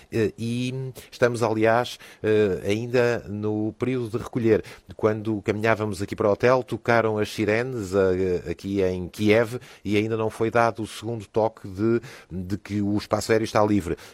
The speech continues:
Portanto, nesta altura é um duplo recolher, é o recolher, eh, um recolher porque as pessoas estão, as que aqui estão, estão recolhidas e andam muito pouco na rua, e é uma, uma descida aos abrigos e aos bunkers, eh, porque estamos ainda com, eh,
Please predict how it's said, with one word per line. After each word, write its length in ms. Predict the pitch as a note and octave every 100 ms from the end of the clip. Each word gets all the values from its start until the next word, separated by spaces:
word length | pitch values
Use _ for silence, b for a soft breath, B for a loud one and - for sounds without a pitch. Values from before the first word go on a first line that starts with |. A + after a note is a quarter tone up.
| -
Portanto, 380 | - F#2+ E2+ G2
nesta 240 | G#2 A2
altura 400 | G2+ A2 A#2+ B2 B B
é 80 | G#2
um 100 | G#2
duplo 360 | C#3 - A2
recolher, 500 | F#2 - G2+ A#2 C#3+ B B
é 120 | F2 G2+
o 60 |
recolher, 560 | F2+ - G#2+ A#2+ B2+ B2 B - - - C2
eh, 540 | G2+ G2 F#2 F2+ D#2+ B1 A#1+ -
um 80 | G#2
recolher 440 | - - G#2 A2 - - _ -
porque 200 | A2+ G#2
as 80 |
pessoas 100 | A#2
estão, 340 | - A2 F#2 G#2
as 140 | F#2+
que 240 | - - A2
aqui 160 | -
estão, 240 | A2 - G#2+
estão 240 | - G#2
recolhidas 640 | - - G2+ A#2+ B2+ F#2+
e 40 | G#2
andam 160 | G2+
muito 160 | G2 G#2
pouco 220 | G#2+ -
na 60 | G2+
rua, 280 | G#2 A#2+ B B B
e 140 | G2
é 40 | G#2
uma, 640 | A2 A2 G#2+ G2 G2 F2
uma 180 | F2 G#2
descida 520 | - - A#2 A2+ A2
aos 280 | F2 G2+ G2
abrigos 400 | G#2 G2+ A2 F#2
e 60 | G#2
aos 180 | G2+ F2
bunkers, 460 | G#2 B2 C3+ - B B -
eh, 140 | F#2+
porque 640 | - A2+ A2 - A2 A2+ F2
estamos 400 | - G#2+ G#2 G2
ainda 380 | G#2+ A2+ A2+
com, 320 | - G#2+ G#2+ F#2+
eh, 320 | G2+ G2